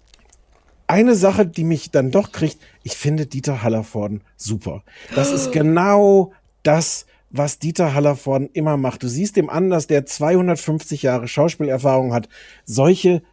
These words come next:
Speaker 1: Dinge zu spielen, genau diese Rolle, der ist nach außen so raue Schale, weicher Kern.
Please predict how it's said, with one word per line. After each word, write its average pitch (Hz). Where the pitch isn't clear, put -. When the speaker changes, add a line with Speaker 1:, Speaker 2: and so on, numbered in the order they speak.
Speaker 1:
Dinge 196
zu 220
spielen, 160
genau 147
diese 151
Rolle, 160
der 127
ist 127
nach 110
außen 123
so 113
raue 120
Schale, 113
weicher 104
Kern. 131